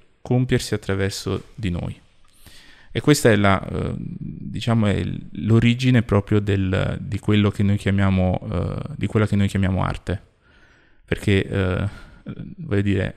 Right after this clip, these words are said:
l'arte non nasce, diciamo, perché qualcuno ha desiderato fare qualcosa, ma nasce perché c'era un, eh,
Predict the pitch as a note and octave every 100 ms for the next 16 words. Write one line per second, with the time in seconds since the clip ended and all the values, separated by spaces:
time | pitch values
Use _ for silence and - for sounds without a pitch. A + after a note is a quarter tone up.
0 | - - G#2 - G2+ G2+ G#2+ A2 G2+ -
1 | - F#2+ F#2 G2 F#2+ - - F#2+ F#2+ F#2+
2 | - G#2+ G#2 G2 G#2 G2+ G2+ G2+ G#2 G2+
3 | G2+ - G2 F#2+ G2+ G2+ - F#2 G2 G2
4 | F#2+ G2+ G2 - F#2+ F#2 - F#2 G2+ F#2+
5 | F#2 - - - - - - - G2+ G2+
6 | G2+ F#2+ - F#2+ F2+ F2